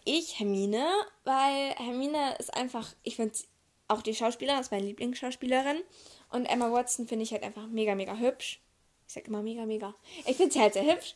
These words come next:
Und, äh, ohne Hermine wären halt wirklich alle schon beim ersten gestorben, wenn sie bei den Schlingpflanzen, also halt, oder halt bei diesen Pflanzen, wo die dann halt, ähm, wenn sie zum Stein der Weisen kommen wollen, ähm,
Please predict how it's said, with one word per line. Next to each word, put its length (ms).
Und, 320
äh, 480
ohne 260
Hermine 560
wären 240
halt 200
wirklich 340
alle 400
schon 380
beim 220
ersten 440
gestorben, 500
wenn 200
sie 80
bei 100
den 100
Schlingpflanzen, 920
also 160
halt, 100
oder 160
halt 180
bei 60
diesen 220
Pflanzen, 400
wo 140
die 100
dann 200
halt, 160
ähm, 380
wenn 180
sie 160
zum 420
Stein 240
der 100
Weisen 300
kommen 240
wollen, 460
ähm, 400